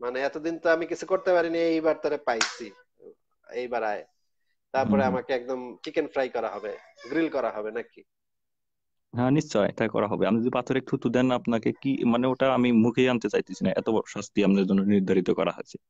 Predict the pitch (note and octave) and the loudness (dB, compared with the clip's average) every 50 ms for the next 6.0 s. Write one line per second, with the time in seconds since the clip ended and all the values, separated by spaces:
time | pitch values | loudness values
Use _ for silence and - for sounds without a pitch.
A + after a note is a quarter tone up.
0 | _ _ _ _ _ _ _ _ _ _ _ _ _ _ B2+ A#2 - - - A2 | _ _ _ _ _ _ _ _ _ _ _ _ _ _ -6 -6 -6 -6 -12 -14
1 | - - - - - _ _ - F3 F#3+ - - C#3 C#3+ D3+ F3+ F#3 F3+ F#3+ F3 | -14 -16 -20 -20 -20 _ _ 0 0 0 2 2 0 0 0 0 0 0 0 0
2 | F#3+ F3+ - E3+ D#3+ D#3 D#3+ E3+ E3+ E3 D3 D3 C#3+ C#3+ C#3+ C#3 C#3 B2 A#2+ B2+ | -2 0 2 2 4 4 2 0 0 0 -2 -2 -2 0 0 -2 -2 -4 -4 -4
3 | B2+ B2 B2 A#2+ - C#3+ D3 E3+ F3+ F3 E3 E3 E3 D#3 D3+ D3+ D3 - C#3 C3 | -4 -4 -4 -4 -4 -2 2 2 2 4 6 6 6 6 4 2 0 0 -2 0
4 | - E3+ E3 D#3 C#3+ C3+ C3 B2+ C3 C3+ C3 C#3 C3+ C3 - C#3 C3 - D3 C3 | 0 0 2 2 4 4 4 2 2 0 -2 -2 -4 0 0 0 0 0 0 -2
5 | C#3 C3 - - B2 A2+ D3 C#3+ - F#3+ - D3+ - - D#3+ - - A#2 - | -2 -4 -4 -6 -4 -4 0 0 0 0 0 0 -4 -4 -6 -4 -2 -2 -2